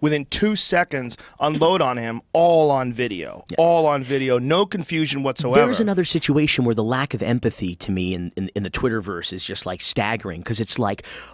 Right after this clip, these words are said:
Speaker 2: "What was this kid doing with a toy gun?" I'm like, I grew up at the park playing
Speaker 1: Jesus
Speaker 2: with
Speaker 1: Christ.
Speaker 2: cops and robbers and war and
Speaker 1: Yeah,
Speaker 2: all, what do you,
Speaker 1: come
Speaker 2: I
Speaker 1: on.
Speaker 2: mean, what the, what are you talking about?
Speaker 1: It's
Speaker 2: Oh,
Speaker 1: twelve.
Speaker 2: kids have a tw-,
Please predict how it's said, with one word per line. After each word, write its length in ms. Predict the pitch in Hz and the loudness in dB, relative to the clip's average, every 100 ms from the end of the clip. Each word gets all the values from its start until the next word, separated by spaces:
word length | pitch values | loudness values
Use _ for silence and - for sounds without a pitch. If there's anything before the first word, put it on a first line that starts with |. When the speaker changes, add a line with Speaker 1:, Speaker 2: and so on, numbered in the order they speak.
| _ | _
Speaker 2:
"What 220 | 180 370 | 2 2
was 180 | 359 262 | 2 2
this 220 | 311 - | 2 0
kid 320 | - 277 233 175 | 0 0 0 0
doing 420 | 269 262 226 170 - - | 2 2 0 -4 -8 -2
with 140 | 190 | -2
a 60 | 180 | 0
toy 320 | - 240 196 | 2 2 4
gun?" 360 | 214 196 107 | 2 0 -2
I'm 100 | 98 151 | -6 -10
like, 180 | 156 _ _ _ | -12 _ _ _
I 200 | - 277 | -2 0
grew 320 | 233 214 147 | 0 2 4
up 180 | 117 - | 4 0
at 80 | - | -6
the 80 | - | -2
park 400 | - 135 131 - | 0 0 -2 0
playing 360 | 147 135 123 | 2 2 4
Speaker 1:
Jesus 180 | 123 101 | 2 0
Speaker 2:
with 80 | - | -4
Speaker 1:
Christ. 200 | 135 127 | 2 4
Speaker 2:
cops 260 | 240 - 247 | 4 2 0
and 140 | 185 | 4
robbers 600 | 190 226 233 277 277 247 | 4 4 4 2 4 2
and 220 | 185 160 151 | 0 -2 0
war 460 | 262 285 285 277 | 2 4 4 2
and 80 | 233 | 4
Speaker 1:
Yeah, 160 | 226 - | 2 0
Speaker 2:
all, 60 | - | -4
what 80 | - | 2
do 60 | 349 | 2
you, 60 | 233 | 2
Speaker 1:
come 60 | |
Speaker 2:
I 20 | 254 | 2
Speaker 1:
on. 60 | |
Speaker 2:
mean, 140 | 311 302 | 2 2
what 100 | 320 | 2
the, 80 | 269 | 2
what 140 | 294 | 0
are 20 | |
you 60 | 466 | 0
talking 380 | - 427 - 453 | 2 2 4 4
about? 140 | 202 | 4
Speaker 1:
It's 80 | - | 4
Speaker 2:
Oh, 60 | 247 | 2
Speaker 1:
twelve. 180 | 131 427 | 4 4
Speaker 2:
kids 140 | - | 4
have 140 | 349 | -2
a 60 | 349 | -2
tw-, 140 | 226 | -8